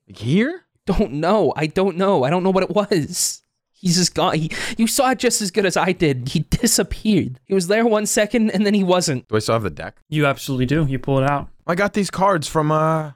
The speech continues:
Speaker 1: it was the, the tent over there with the horns.
Speaker 3: Once you say that, a bugbear that's nearby who has sort of this, um, like, wearing overalls and has, like, a pumpkin head on his head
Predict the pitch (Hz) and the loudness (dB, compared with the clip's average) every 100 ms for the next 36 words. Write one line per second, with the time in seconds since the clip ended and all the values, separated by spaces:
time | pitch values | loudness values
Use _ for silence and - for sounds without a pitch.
0 | _ - 226 180 240 180 214 - 262 262 | _ 0 0 2 0 0 -2 0 0 0
1 | 240 233 226 190 240 330 165 90 - _ | 2 0 -2 0 2 2 0 -6 -20 _
2 | 151 185 180 - 147 143 127 120 - _ | -2 0 -2 -2 0 2 0 -2 -10 _
3 | - 139 151 156 143 131 123 117 139 135 | -4 -2 0 0 0 0 -2 -4 0 0
4 | 123 127 123 127 139 143 127 120 - 127 | 0 -2 0 2 0 0 0 0 0 -2
5 | 120 127 120 - 123 117 113 113 - _ | -2 -2 -4 -2 0 2 0 -4 -12 _
6 | _ _ - 127 123 135 135 131 131 131 | _ _ -6 -4 -2 0 0 0 -2 -2
7 | 123 127 127 120 117 120 120 117 113 117 | 0 0 2 0 -2 -2 0 -2 0 -2
8 | 117 110 - 123 123 127 127 123 120 120 | -4 -6 -4 -2 -2 -2 0 0 0 -2
9 | 117 117 120 123 | -4 -2 0 -2